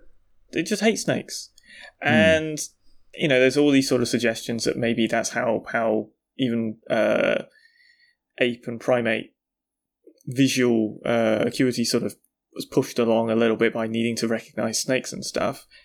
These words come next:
Speaker 1: And in, in this part of Africa where they are, there are multiple, uh, monkey slash primate species that are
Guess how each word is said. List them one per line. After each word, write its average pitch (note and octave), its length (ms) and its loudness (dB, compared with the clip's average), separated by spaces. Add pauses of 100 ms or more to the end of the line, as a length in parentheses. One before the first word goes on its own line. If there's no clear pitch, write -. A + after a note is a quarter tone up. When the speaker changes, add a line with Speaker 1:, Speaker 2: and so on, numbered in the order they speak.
(400)
Speaker 1:
And B2+ 480 -2 (340)
in, D3+ 640 0 (260)
in D#3 140 0
this D3+ 120 0
part D3 200 0
of C3 60 0
Africa C3 440 0
where A#2+ 140 6
they A#2+ 120 4
are, A#2+ 80 2
there A#2+ 160 4
are B2 60 4
multiple, C3+ 640 2 (100)
uh, A2+ 540 4 (240)
monkey B2+ 300 2
slash A#2 340 -4
primate A#2+ 540 0 (240)
species - 800 -2 (800)
that - 120 4
are D3 180 4